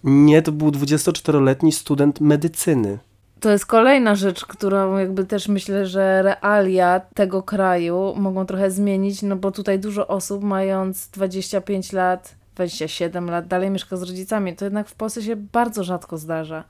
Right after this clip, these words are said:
Speaker 2: I no to, to może też zmieniać jakieś podejście do pieniędzy.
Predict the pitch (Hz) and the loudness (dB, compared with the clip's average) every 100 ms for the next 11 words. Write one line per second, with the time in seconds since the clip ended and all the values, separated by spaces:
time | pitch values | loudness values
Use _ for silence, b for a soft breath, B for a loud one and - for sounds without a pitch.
0 | - 190 196 202 196 196 214 202 - 196 | -8 -4 -2 -2 -2 -4 -6 -8 -4 -4
1 | 180 196 254 214 185 175 170 170 - 170 | -4 -6 -2 -2 -2 -4 -6 -8 -10 -6
2 | 170 160 165 160 160 160 160 151 - | -6 -6 -8 -10 -10 -10 -10 -12 -14